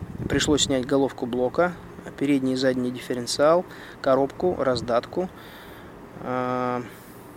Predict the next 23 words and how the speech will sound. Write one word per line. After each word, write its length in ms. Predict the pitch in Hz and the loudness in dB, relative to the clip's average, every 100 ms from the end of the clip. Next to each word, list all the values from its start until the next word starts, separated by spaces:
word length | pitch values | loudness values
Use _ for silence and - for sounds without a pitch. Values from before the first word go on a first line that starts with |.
| - - - - - - - - - - | -20 -18 -18 -18 -18 -18 -18 -18 -18 0
ну 120 | 156 | 4
и 80 | 170 | 4
всё 180 | - 165 | 6 6
это, 140 | 151 | 6
соответственно, 400 | 139 139 127 135 | 4 2 2 0
упаковать. 580 | 123 135 135 147 196 - - - - - | -2 4 8 10 8 6 -12 -14 -16 -8
Всё 160 | - | 0
это 180 | 139 - - - | 0 0 -10 -6
нужно 300 | 127 120 127 | -6 -4 -4
было 180 | 127 | -2
запломбировать, 720 | 120 120 131 127 127 131 123 120 | -2 -2 0 0 0 0 0 -4
запечатать 600 | 120 127 - 190 196 - - - - | -4 0 4 4 4 -4 -10 -14 -6
и 140 | 170 165 | -2 4
вместе 280 | 147 160 139 | 4 4 2
с 100 | 139 | 0
машиной 360 | 131 180 160 | 0 4 4
отправить 400 | 120 - 147 139 | 4 6 6 6
в 60 | - | 2
Париж. 420 | 143 135 123 - - - - - - - | 4 4 2 -6 -12 -16 -16 -16 -16 -2
И 120 | 151 | 0
только 380 | 156 165 165 - | 4 6 6 4
десятого 580 | 127 127 151 147 135 127 | 0 4 8 8 6 2
ноября 680 | 127 127 123 131 143 170 196 | 2 0 0 4 6 6 4